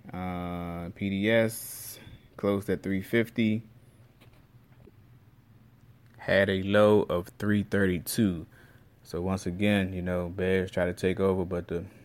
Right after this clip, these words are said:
the bulls didn't let go. They, um, took control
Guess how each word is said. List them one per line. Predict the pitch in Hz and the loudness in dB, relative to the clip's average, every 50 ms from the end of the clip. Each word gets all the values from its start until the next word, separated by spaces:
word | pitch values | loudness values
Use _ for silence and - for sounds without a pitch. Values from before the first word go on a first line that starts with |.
| - | -14
the | - 80 | -12 -8
bulls | 85 87 90 92 92 90 92 | -4 -2 -2 0 -2 -2 -2
didn't | 95 92 - 90 92 | -4 -4 -2 -2 -2
let | 90 69 87 | -2 -2 -2
go. | - 98 92 87 78 82 90 - - - | 0 0 0 0 -2 -4 -8 -12 -10 -8
They, | 90 80 | -8 -6
um, | 82 87 87 87 90 85 90 - - - - - - - - - - - - - - | -6 -8 -8 -8 -10 -10 -12 -14 -18 -20 -20 -20 -20 -20 -20 -20 -20 -20 -20 -20 -10
took | - 95 90 - | -6 -6 -6 -6
control | - 87 82 - 98 95 95 95 92 92 90 92 | -6 -10 -6 -2 0 2 2 2 0 0 -2 -4